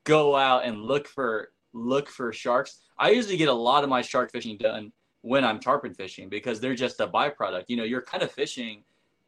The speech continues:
you're fishing in the same way. The same way you would catch a, a tarpon, if you're using bait at least, is a lot similar to how you would catch a shark.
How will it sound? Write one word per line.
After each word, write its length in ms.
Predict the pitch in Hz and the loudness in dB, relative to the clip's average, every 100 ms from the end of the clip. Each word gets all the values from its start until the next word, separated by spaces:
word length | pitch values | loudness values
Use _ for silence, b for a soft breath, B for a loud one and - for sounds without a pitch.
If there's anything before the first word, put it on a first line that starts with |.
| _ _ _ _ | _ _ _ _
you're 160 | 131 131 | -4 -4
fishing 840 | - 185 214 208 139 120 113 110 | 2 2 2 -2 -2 -2 -6 -8
in 100 | 139 | -4
the 100 | 117 | -4
same 400 | 107 - 131 120 | -4 -6 -4 -4
way. 240 | 107 123 87 | 0 0 0
The 100 | 107 | -6
same 320 | - 151 156 | -6 -4 -2
way 140 | 143 143 | -2 -2
you 160 | 143 | -2
would 140 | 131 123 _ _ _ _ | -4 -6 _ _ _ _
catch 320 | - 135 131 | 0 0 2
a, 440 | 127 110 101 92 - | 0 2 2 0 -2
a 120 | 98 110 | -8 -8
tarpon, 480 | - 131 135 185 | 2 4 4 -2
if 180 | 139 123 | -2 -2
you're 80 | 123 | -2
using 300 | 117 110 107 | -2 -2 -6
bait 320 | 92 107 139 | 0 0 0
at 160 | 127 95 | -2 -4
least, 400 | 156 175 - _ _ _ _ | -4 -6 -10 _ _ _ _
is 180 | - 151 | -6 2
a 60 | 131 | 2
lot 420 | 127 165 175 - | 6 6 6 0
similar 600 | - 147 160 139 120 113 110 | -6 -4 0 0 0 0 0
to 160 | 110 | -2
how 140 | 110 113 | 0 0
you 140 | 117 | 0
would 120 | 104 - | -4 -2
catch 240 | 107 - | -4 -4
a 60 | 92 | -10
shark. 400 | - 139 95 | 0 2 2